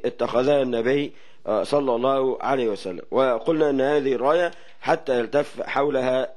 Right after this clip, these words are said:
آه، القوم، وكذلك يعلمون أين موقع ذلك القائد. ثم ذكر بعد ذلك باب آخر، وباب في الانتصار برذل الخيل والضعفاء. قال: "باب في الانتصار برذل الخيل والضعفاء". ذكر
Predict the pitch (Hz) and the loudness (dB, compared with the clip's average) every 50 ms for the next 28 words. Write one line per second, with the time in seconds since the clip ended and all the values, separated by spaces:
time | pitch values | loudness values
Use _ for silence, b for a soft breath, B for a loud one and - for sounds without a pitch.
0 | - 117 120 - - 120 113 104 - - 151 170 175 156 147 131 - 131 123 139 | -4 -4 -2 -2 -2 -2 -4 -2 0 2 2 2 2 0 -2 -2 -2 0 2 2
1 | 151 151 147 143 - 156 147 147 - - 127 139 131 123 123 123 131 151 160 151 | 4 4 2 0 0 0 0 0 2 2 2 2 2 2 0 0 0 2 0 0
2 | - - 143 165 170 156 139 131 135 143 143 131 - - 117 110 113 127 127 131 | 2 2 2 2 2 2 0 0 0 0 0 0 -2 -4 -4 -4 -2 -2 0 0
3 | 127 123 120 127 127 131 127 - - - - 151 - - - 120 107 87 80 80 | 0 0 0 2 2 2 0 0 -4 -2 -2 -2 -2 -2 -2 -2 0 0 -2 -6
4 | - B B B B B B B B B - 160 175 180 180 170 170 170 156 - | -10 B B B B B B B B B 0 0 2 4 4 4 4 4 0 -2
5 | - 135 - 165 - 160 147 135 123 107 107 120 127 147 156 147 151 147 - 139 | 0 0 0 2 2 2 2 2 2 2 0 2 2 2 2 2 0 0 0 0
6 | 135 123 - - 113 135 139 135 131 123 - - 139 151 143 147 131 127 123 127 | 0 0 -2 -2 0 2 2 2 0 -2 -2 0 -2 0 0 0 0 0 0 2
7 | 147 151 147 - 135 110 117 123 107 120 113 - 147 156 156 143 123 123 123 135 | 0 0 0 -4 -6 -6 -6 -6 -6 -8 -2 0 2 2 2 2 0 2 2 4
8 | 151 147 147 127 120 117 110 104 131 156 160 165 160 160 156 151 - - - - | 4 4 2 0 0 -2 -2 0 2 2 2 4 2 2 0 -2 -8 -14 -12 -2
9 | 147 143 127 - - 120 104 101 143 151 139 135 123 - 113 101 90 - b b | 0 2 2 2 0 -2 -2 0 0 0 0 0 -2 -4 -6 -8 -8 -10 b b
10 | b b b b b b - 101 107 113 117 113 135 147 151 147 127 110 123 110 | b b b b b b -2 -2 2 2 2 2 4 2 2 2 -2 -4 -4 -4
11 | 113 110 107 113 110 131 147 160 165 151 131 117 120 127 143 139 143 131 120 117 | -4 -4 -4 -6 -2 0 2 2 2 2 0 0 0 0 0 2 0 0 0 -2
12 | 101 - 135 139 151 151 151 151 147 139 b b b b b b - 120 135 139 | -2 0 0 2 2 2 2 2 0 -2 b b b b b b -2 0 0 0
13 | 117 - - 113 98 117 139 147 160 170 165 180 175 170 - - - - - 113 | 0 -2 -4 -6 -2 -2 0 0 0 -2 -2 -2 -2 -4 -4 -6 -14 -10 -8 -4
14 | 120 151 170 170 - 170 156 156 156 156 - | -2 0 -2 0 0 0 0 2 2 0 0